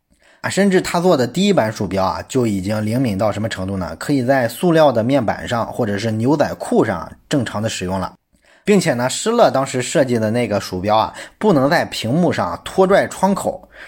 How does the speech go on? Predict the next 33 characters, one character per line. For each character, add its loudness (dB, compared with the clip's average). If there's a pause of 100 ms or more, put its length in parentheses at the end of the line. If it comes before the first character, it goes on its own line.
而 0
苹 0
果 6
的 0
鼠 -4
标 0
呢， 0
不 0
仅 -2
可 -4
以 0
任 2
意 2
的 0
拖 -2
拽 2
窗 -2
口、 -6
拖 0
拽 4
文 -2
件， 0 (300)
还 -2
能 4
把 2
文 0
件 4
呢 0
拖 0
进 2
文 2
件 2
夹， -4